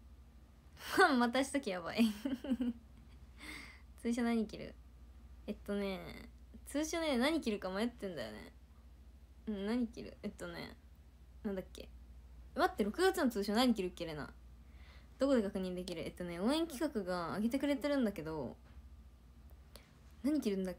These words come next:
け？ちょっと誰か知ってる人。新鮮なの？え、そんなことないよ。<laughs> そんなことない。そんなことないよ。エムシー進歩してないですか？すいま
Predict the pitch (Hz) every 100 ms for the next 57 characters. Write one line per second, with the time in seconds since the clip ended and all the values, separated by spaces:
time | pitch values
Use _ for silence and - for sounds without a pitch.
0 | - 151 92 - - - - - - -
1 | - - - 185 202 202 - 185 - -
2 | 185 185 - 190 190 185 185 190 - -
3 | - - - - - - - - - -
4 | - - - - - - - - - -
5 | - - - - 247 247 247 247 247 226
6 | - - 214 269 359 427 403 202 254 220
7 | - 226 202 - - - - 277 294 302
8 | 240 214 - - - - - - - -
9 | - - - - - - - - - -
10 | - - - - - 320 311 320 311 339
11 | 311 320 330 330 330 339 339 - - -
12 | - - - - - - - - - -
13 | - - - - - - - - - -
14 | 269 214 226 247 254 233 240 220 - -
15 | 202 175 - 208 - 196 196